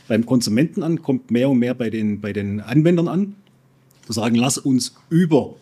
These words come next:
das eigentliche Verpackungsrecycling, sag ich jetzt mal, rausdenken und sehen, wie wir die Materialien, die wir haben, nutzbar, wieder nutzbar machen können, um diese, diesen, diese Circular Economy, diesen Kreislauf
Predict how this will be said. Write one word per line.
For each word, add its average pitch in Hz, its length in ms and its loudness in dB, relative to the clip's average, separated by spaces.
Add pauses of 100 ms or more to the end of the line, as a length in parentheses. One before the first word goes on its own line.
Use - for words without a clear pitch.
(580)
das - 220 -2
eigentliche 123 720 0 (800)
Verpackungsrecycling, 127 1120 -2
sag 131 140 -4
ich 127 60 -4
jetzt 135 140 -4
mal, 143 200 -2 (420)
rausdenken 160 880 0 (300)
und 120 180 -2
sehen, 127 340 2
wie 123 160 0
wir 120 220 -2
die 113 140 -8
Materialien, 113 580 -2
die 120 60 -2
wir 98 160 -2
haben, 127 420 -4 (140)
nutzbar, 127 720 0
wieder 147 180 4
nutzbar 120 320 2
machen 101 240 -6
können, 127 220 0
um 117 100 0
diese, 110 320 -4 (460)
diesen, 110 280 2
diese 113 220 0
Circular 139 400 2
Economy, 151 400 2
diesen 120 220 0
Kreislauf 139 680 -2